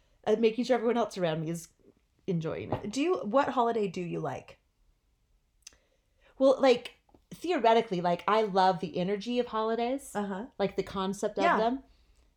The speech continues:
Speaker 1: And I, the holiday I really thoroughly enjoy now that I'm older is Christmas.
Speaker 2: Okay.
Speaker 1: But it was, it was hard when they were young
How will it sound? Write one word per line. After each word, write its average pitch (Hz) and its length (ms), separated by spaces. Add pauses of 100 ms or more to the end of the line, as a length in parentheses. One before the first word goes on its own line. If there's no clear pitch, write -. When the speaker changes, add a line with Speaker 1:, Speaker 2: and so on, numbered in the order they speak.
(220)
Speaker 1:
And 208 320 (360)
I, 226 220 (100)
the 214 100
holiday 302 360
I 220 120
really 190 500 (260)
thoroughly 226 540
enjoy 254 480
now 202 160
that 190 120
I'm 170 200
older 185 340
is 175 220
Christmas. - 720 (120)
Speaker 2:
Okay. 233 220
Speaker 1:
But 190 80
it 180 80
was, 214 160
it 254 160
was 294 260 (160)
hard 190 460
when 175 160
they 170 100
were 156 100
young 147 400